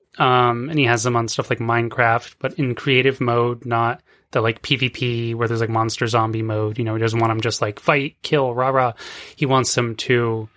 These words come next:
show some creativity and, like, build things and explore and sort of learn that. Um, some simple, like, puzzle and R P G games he has them play as well. So you maybe have to demonstrate some critical thinking, like, "Oh, I have to switch to this character or that item, you know,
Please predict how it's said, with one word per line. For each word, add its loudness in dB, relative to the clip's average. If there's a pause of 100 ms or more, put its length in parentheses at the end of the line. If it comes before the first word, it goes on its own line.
(100)
show 0
some -4
creativity 0
and, -8
like, -10
build 2
things -2
and -8
explore 2
and -4
sort -4
of -4 (480)
learn 2
that. 4
Um, 0 (320)
some 0
simple, 2
like, 0
puzzle 0
and 2
R 4
P -4
G -2
games 0
he -4
has 0
them -2
play 2
as 0
well. 0 (100)
So -8
you -4
maybe -2
have -2
to -2
demonstrate 0
some -2
critical 0
thinking, 0
like, -4 (480)
"Oh, 4
I 4
have -4
to -2
switch -4
to 4
this 2
character 0
or 0
that 2
item, 0
you -2
know, -4